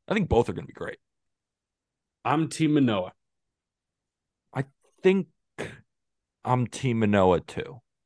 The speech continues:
Speaker 2: Okay.
Speaker 1: But barely. 'Cause I, and it's not because I don't like Manoah. It's
Speaker 2: Yeah.
Speaker 1: because I really like Gausman.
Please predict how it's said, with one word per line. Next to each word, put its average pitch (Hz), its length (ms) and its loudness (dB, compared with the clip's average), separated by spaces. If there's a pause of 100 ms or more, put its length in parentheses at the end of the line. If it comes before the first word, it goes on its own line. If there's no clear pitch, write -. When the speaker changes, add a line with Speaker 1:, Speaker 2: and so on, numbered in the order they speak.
(360)
Speaker 2:
Okay. - 200 -20 (260)
Speaker 1:
But 85 220 -6
barely. - 600 -2
'Cause 131 140 4
I, 139 60 8 (120)
and 151 160 8
it's 139 180 -2
not 147 340 4 (760)
because 110 240 0
I 110 60 4
don't 107 160 2
like 90 160 -4
Manoah. 107 480 0 (380)
It's - 120 -10
Speaker 2:
Yeah. 120 120 -2
Speaker 1:
because 107 160 0
I - 20 -2
really 101 320 4
like - 180 -8
Gausman. 90 440 -6